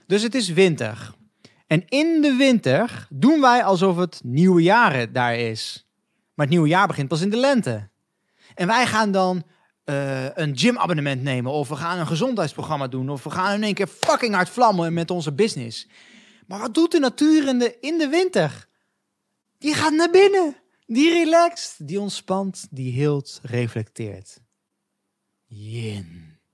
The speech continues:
En niet yang. Woza! Dat is lente- en zomerenergie.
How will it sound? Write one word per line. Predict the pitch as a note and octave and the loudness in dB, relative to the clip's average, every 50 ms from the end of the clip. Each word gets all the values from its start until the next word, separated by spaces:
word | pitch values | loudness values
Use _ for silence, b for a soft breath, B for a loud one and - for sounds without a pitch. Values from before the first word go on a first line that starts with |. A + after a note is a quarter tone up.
| _ _ _ | _ _ _
En | - - C#3 | -4 0 2
niet | F3 A3 A3+ - - b b b b b b b b b | 2 2 2 0 -4 b b b b b b b b b
yang. | b C#3 E3 C#4 F4 F#4+ F#4 D#4+ A3 F#3 D#3+ C#3+ A#2+ - _ _ _ _ _ _ _ _ _ _ _ _ _ _ _ _ _ _ _ - | b -2 2 6 8 8 8 6 6 2 -4 -8 -12 -18 _ _ _ _ _ _ _ _ _ _ _ _ _ _ _ _ _ _ _ 0
Woza! | F#4 G#4+ F#4+ D#4+ - B3+ C#4 B3+ A#3+ G#3 G3 E3+ D3 - - A2+ G#2+ - _ _ _ _ _ _ _ _ _ _ _ _ _ _ _ _ _ _ _ _ _ _ _ _ _ _ _ | 4 6 6 6 6 4 4 4 6 6 4 2 2 -2 -4 -6 -12 -20 _ _ _ _ _ _ _ _ _ _ _ _ _ _ _ _ _ _ _ _ _ _ _ _ _ _ _
Dat | - F3+ F#3+ F#3 | -10 -10 -10 -8
is | E3+ D3 | -10 -12
lente- | D3 C#3+ D#3 E3+ F#3+ F#3+ - F3 | -8 -6 -4 -4 -4 -4 -6 -6
en | D#3+ D3 C3+ A#2 | -8 -6 -8 -6
zomerenergie. | A2 C#3+ D3+ E3 D#3 C#3+ A#2 G#2+ G#2+ G#2 G#2 F#2 F#2+ G2+ G2 F#2 F2+ _ | -4 -4 -4 -2 -4 -4 -6 -6 -8 -10 -14 -16 -16 -18 -18 -20 -20 _